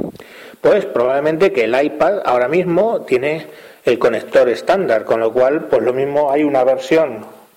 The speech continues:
de, eh, el iPad nueva con el conector Lightning, ¿no? Hay que hacer caja con adaptadores, hay que hacer caja con nuevos dispositivos y todo lo que usted tenía como accesorios,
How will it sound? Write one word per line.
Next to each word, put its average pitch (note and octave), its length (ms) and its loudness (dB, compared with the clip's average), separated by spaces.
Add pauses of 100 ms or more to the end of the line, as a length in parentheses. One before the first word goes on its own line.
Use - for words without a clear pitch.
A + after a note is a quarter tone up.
(500)
de, C3 560 0
eh, G#2+ 760 2
el B2+ 220 2
iPad F3+ 360 0
nueva C#3+ 420 0 (320)
con F#3 400 0 (400)
el G#2+ 1040 0 (260)
conector - 460 0
Lightning, A2+ 500 -4 (300)
¿no? - 380 -6 (260)
Hay A#2 100 -4
que - 80 2
hacer - 260 0
caja D3+ 380 0
con C3+ 160 -2
adaptadores, B2+ 720 0
hay B2+ 80 -2
que B2+ 80 0
hacer B2 200 -2
caja C3 280 -2
con A#2+ 140 -2
nuevos A#2+ 280 2
dispositivos C3+ 760 0 (500)
y A#2 100 -2
todo C3 200 2
lo C3 100 0
que B2 80 0
usted A#2+ 220 0
tenía B2+ 480 -4 (100)
como A#2+ 220 -4
accesorios, D3 560 -2